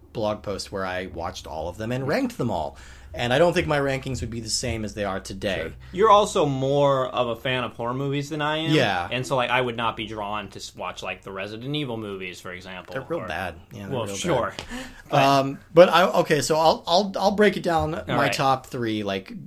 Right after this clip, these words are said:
Speaker 1: three
Speaker 2: So
Speaker 1: to one.
Speaker 2: So is this your top three or your bot-, like,
Speaker 1: My
Speaker 2: how
Speaker 1: bottom three. So
Speaker 2: so
Speaker 1: I'm saying
Speaker 2: are you
Speaker 1: the
Speaker 2: saying
Speaker 1: three
Speaker 2: no one should ever watch
Speaker 1: These
Speaker 2: these
Speaker 1: are the
Speaker 2: movies?
Speaker 1: three you should not watch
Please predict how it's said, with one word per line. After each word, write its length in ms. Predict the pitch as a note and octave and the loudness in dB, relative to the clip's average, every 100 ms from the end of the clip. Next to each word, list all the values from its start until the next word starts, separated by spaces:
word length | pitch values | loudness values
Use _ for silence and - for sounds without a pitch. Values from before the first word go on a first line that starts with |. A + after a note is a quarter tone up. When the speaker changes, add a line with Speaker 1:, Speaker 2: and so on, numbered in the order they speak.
| - | -16
Speaker 1:
three 260 | - - D#3+ | -8 0 2
Speaker 2:
So 40 | |
Speaker 1:
to 40 | D3 | 2
one. 340 | A#2+ A2+ A2 - | 2 2 0 -4
Speaker 2:
So 200 | - F#3 | 0 2
is 120 | E3+ | 4
this 220 | A#3 A3+ | 2 2
your 140 | F3+ D#3 | 0 0
top 400 | - F3+ A#3+ - | 2 4 4 0
three 220 | B3 A#3 | -4 -2
or 60 | F3 | 0
your 120 | C#3 | 0
bot-, 420 | C#3 C#3 D3+ - | 2 4 4 2
like, 220 | C#3 C#3 | -2 4
Speaker 1:
My 140 | E3+ E3+ | 4 8
Speaker 2:
how 40 | |
Speaker 1:
bottom 320 | E3+ E3 E3 | 8 8 6
three. 280 | - A2 F2+ | 0 -4 -4
So 120 | - | 2
Speaker 2:
so 80 | C#3 | 4
Speaker 1:
I'm 60 | E3+ | 6
saying 280 | D3+ C3+ | 6 6
Speaker 2:
are 40 | - | 4
you 80 | - | 2
Speaker 1:
the 40 | |
Speaker 2:
saying 180 | A#3 F3 | 2 4
Speaker 1:
three 120 | F3+ | 6
Speaker 2:
no 140 | F3 G3 | 8 8
one 160 | G#3 | 6
should 240 | F#3+ A3 - | 4 -2 0
ever 280 | D3+ E3+ G#3 | 2 4 4
watch 320 | G#3+ A3 - | 4 2 4
Speaker 1:
These 120 | E3+ E3+ | 2 6
Speaker 2:
these 40 | |
Speaker 1:
are 40 | |
the 120 | G#3 A#3+ | 8 8
Speaker 2:
movies? 140 | A#3+ | 6
Speaker 1:
three 160 | G3 F#3+ | 4 4
you 200 | F3 E3 | 4 0
should 300 | - F3 D#3+ | 2 2 4
not 240 | D3+ C#3+ | 2 0
watch 500 | A2 F#2+ - - - | 0 -4 -4 -6 -8